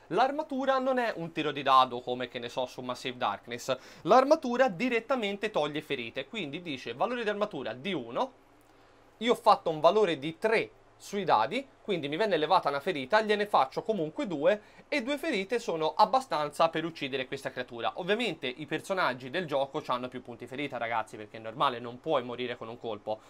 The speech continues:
a maggior ragione visto che è anche un gioco P V P, ci sono bomba a mano, mitra, a distanza, sarebbe troppo, veramente troppo difficile. Comunque di solito i personaggi della purga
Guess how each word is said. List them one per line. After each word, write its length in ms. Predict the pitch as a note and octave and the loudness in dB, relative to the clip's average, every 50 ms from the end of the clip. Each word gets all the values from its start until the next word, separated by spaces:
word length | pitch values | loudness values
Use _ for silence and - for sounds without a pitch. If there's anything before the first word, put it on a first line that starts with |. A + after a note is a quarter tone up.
| - - - - _ | -20 -20 -20 -2 _
a 80 | C#3 D3 | 0 2
maggior 300 | D3 C#3+ C#3+ D#3+ F3 F3+ | 2 0 2 2 0 0
ragione 340 | G3 F3 D3+ D3 C#3 C#3 | 0 -2 0 -2 -4 -2
visto 260 | C3 C3 B2+ - - C3 | -4 -6 -6 -6 -6 -4
che 80 | - | -4
è 20 | B2 | -4
anche 200 | B2 - - C3 | -6 -6 -10 -10
un 80 | C3 | -6
gioco 180 | B2+ C3 B2+ C3 | -6 -6 -6 -6
P 140 | B2 B2 A2+ | -10 -12 -12
V 140 | G#2+ A#2 | -12 -16
P, 220 | - - E3 D3 B2+ | -8 -4 -4 -4 -4
ci 100 | - B2+ | -4 -8
sono 220 | - B2 A#2+ A#2+ | -8 -6 -8 -6
bomba 260 | B2 B2+ C3 C3 B2+ | -4 -6 -2 0 0
a 40 | A#2+ | 0
mano, 400 | A2+ A#2+ C#3+ D3 C#3 C3 C3 B2 | 2 2 2 4 4 2 0 -2
mitra, 380 | A2+ C3 D3 C#3+ C#3 B2 B2+ B2 | -6 -6 -6 -6 -6 -6 -6 -8
a 20 | |
distanza, 600 | A#2 A#2 A#2 - - D3+ D3+ C#3+ B2+ - C3 A#2+ - - - - _ | -8 -8 -8 -2 0 2 2 0 0 0 -2 -2 -2 -6 -18 -20 _
sarebbe 480 | _ - C3 B2 B2 B2+ B2 B2 A#2+ - _ _ | _ -2 0 0 0 0 -2 -4 -6 -6 _ _
troppo, 320 | - A#2+ A2 - - A#2+ | -4 -4 -4 -4 -6 -6
veramente 320 | A#2+ A#2 A#2 A#2 A2 A#2+ | -6 -6 -6 -6 -8 -8
troppo 240 | G#2+ A2+ A2 - A#2+ | -6 -6 -6 -6 -6
difficile. 480 | A#2 A2 - - G#2 G#2 - A#2 A2+ - - - - - - | -10 -10 -10 -12 -14 -12 -10 -10 -10 -10 -12 -20 -20 -20 -10
Comunque 400 | _ C4 B3 B3+ G#3 - - C#3 | _ -2 0 0 -2 -2 -4 -6
di 80 | D3 D#3+ | -6 -4
solito 380 | F3 - G3 D3+ - - C3+ - | 0 2 2 2 2 0 -6 -6
i 120 | - G3 F#3+ | -6 -6 -2
personaggi 580 | - G3+ F#3 - - G#3+ F#3+ C#3+ C3 C3 C#3+ | -2 -2 -2 -2 -2 0 2 0 0 0 -4
della 260 | D#3+ G3+ G#3 A3 C4+ C4+ | -4 -4 -2 0 -2 -2
purga 460 | - F3 D3+ C#3+ B2+ C#3+ E3 F3+ | -2 -6 -6 -6 -2 0 0 0